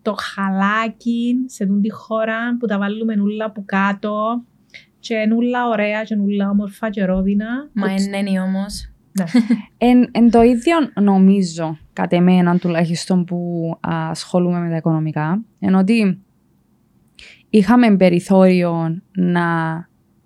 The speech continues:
Speaker 3: να έχουμε ένα μαξιλαράκι να γέρνουμε και με κάθε incident πληθωρισμού και αύξησης πληθωρισμού, το μαξιλαράκι έφευκεν, έφευκεν, έφευκεν. Και νομίζω τώρα, ίσως να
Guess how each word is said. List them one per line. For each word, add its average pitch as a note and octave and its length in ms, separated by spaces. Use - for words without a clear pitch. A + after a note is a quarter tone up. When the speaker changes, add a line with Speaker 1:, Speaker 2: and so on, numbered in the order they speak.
Speaker 3:
να F3+ 300
έχουμε F3+ 260
ένα F3 160
μαξιλαράκι F3 920
να F3 160
γέρνουμε E3 680
και F#3 500
με F#3+ 260
κάθε G3 320
incident G#3 640
πληθωρισμού F3+ 960
και F3+ 140
αύξησης F3 480
πληθωρισμού, F#3 640
το A3+ 60
μαξιλαράκι F#3 560
έφευκεν, F3+ 600
έφευκεν, F3+ 520
έφευκεν. E3+ 420
Και G#3 120
νομίζω G3 380
τώρα, E3+ 600
ίσως G#3+ 500
να F#3 380